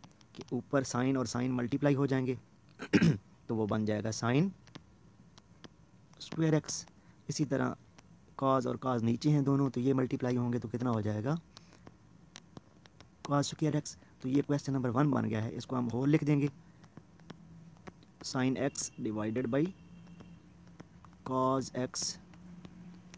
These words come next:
whole square, which can be written as sin over cos हमारे पास tan x होता है,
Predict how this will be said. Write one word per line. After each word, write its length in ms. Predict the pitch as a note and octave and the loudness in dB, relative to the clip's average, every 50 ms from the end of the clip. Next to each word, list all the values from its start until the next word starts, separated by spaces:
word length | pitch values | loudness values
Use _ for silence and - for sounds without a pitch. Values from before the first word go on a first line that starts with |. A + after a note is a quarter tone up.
| - - | -16 -10
whole 200 | A2 A2+ C3 C3+ - - | -4 -2 -2 -2 -2 -4
square, 280 | - D#3+ D3 D3+ D3 - - - - - - - - | -2 0 0 0 -2 -6 -12 -20 -20 -20 -20 -10 -4
which 200 | A2 B2 A#2+ - | -2 -2 -2 -2
can 220 | - A#2+ A2+ A2 G#2+ | -2 0 0 0 0
be 120 | G#2+ G#2 | 0 -2
written 260 | A2 G2+ - B2 A#2 - | -2 -2 0 -2 -2 0
as 460 | - A2 G#2 C#3 D3+ D3+ - - - - - - - - - - - - - - - - | -2 -2 0 0 -2 -4 -6 -12 -16 -18 -20 -20 -20 -20 -20 -20 -20 -20 -20 -20 -18 -14
sin 280 | - A2 A#2 B2 B2 A#2+ | -8 -4 -4 -2 0 -2
over 100 | B2 A#2+ - | -2 -2 -2
cos 200 | B2+ B2+ B2+ A#2 | -2 -2 -2 0
हमारे 240 | A#2 A#2 A#2 A#2 A#2 | 0 -2 -2 -2 -4
पास 280 | - B2 B2 A#2 - - - | -6 -6 -8 -8 -8 -6 -4
tan 200 | B2+ C3 D3 D#3 D#3+ | -2 0 0 0 0
x 100 | - D3 | -2 -4
होता 220 | C#3+ - - C#3+ | -6 -4 -4 -6
है, 100 | C3+ | -6